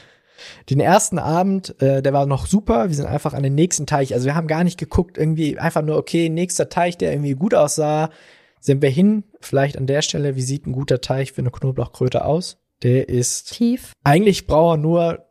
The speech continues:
Speaker 1: einen gewissen offenen Wasserbereich. Der muss ein bisschen tiefer sein,
Speaker 2: Mhm.
Speaker 1: beziehungsweise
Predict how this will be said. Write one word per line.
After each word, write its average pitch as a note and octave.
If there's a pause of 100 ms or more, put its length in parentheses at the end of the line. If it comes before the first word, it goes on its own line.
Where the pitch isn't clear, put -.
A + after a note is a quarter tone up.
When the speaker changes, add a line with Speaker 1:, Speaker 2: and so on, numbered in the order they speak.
Speaker 1:
einen C3+
gewissen C#3 (1400)
offenen C#3+
Wasserbereich. E3+
Der C3
muss D#3
ein C3+
bisschen C#3
tiefer G#3
sein, F3
Speaker 2:
Mhm. C3
Speaker 1:
beziehungsweise C3+